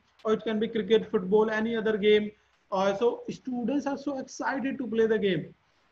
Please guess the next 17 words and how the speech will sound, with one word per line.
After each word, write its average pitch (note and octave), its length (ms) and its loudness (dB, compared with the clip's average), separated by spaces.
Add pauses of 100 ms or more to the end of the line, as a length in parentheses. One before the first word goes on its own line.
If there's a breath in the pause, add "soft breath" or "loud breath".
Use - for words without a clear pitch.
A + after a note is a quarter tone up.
Even C4+ 300 0
if C4 120 -2
it C4 160 -4
is A3 280 -10 (100)
outside, A3+ 680 0
so C4 320 -8
much C4 200 -8
of A#3+ 120 -6
sunlight, A3 520 -2 (340 soft breath)
if A3 160 0
outside A3+ 680 0
there A#3 120 0
is A3+ 160 -10
so B3 180 -2
much A#3 180 -6
of A#3 160 -4
hot, G#3+ 320 0